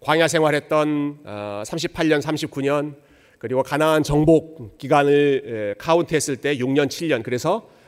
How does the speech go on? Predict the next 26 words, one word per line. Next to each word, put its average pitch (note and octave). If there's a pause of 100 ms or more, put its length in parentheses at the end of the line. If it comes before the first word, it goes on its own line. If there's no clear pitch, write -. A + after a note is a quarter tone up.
이제 F2
사십오 C#3+
년이라고 A2
이야기하는데요. A2 (760)
어, G#2+
그 G#3+
시간을 A3
오늘 D#3 (160)
갈렙이 D#3+
가리켜서 D3
광야에서 F#3+
방황한 D#3
사십오 D3+
년이라고 A#2
이야기합니다. G2 (500)
광야에서 E3+
방황한 C#3+
사십오 C3+
년. G2 (220)
갈렙도 G3
알고 F3
있습니다. D#3
이 F#3+
사십오 G3
년은 D#3+
우리가 C#3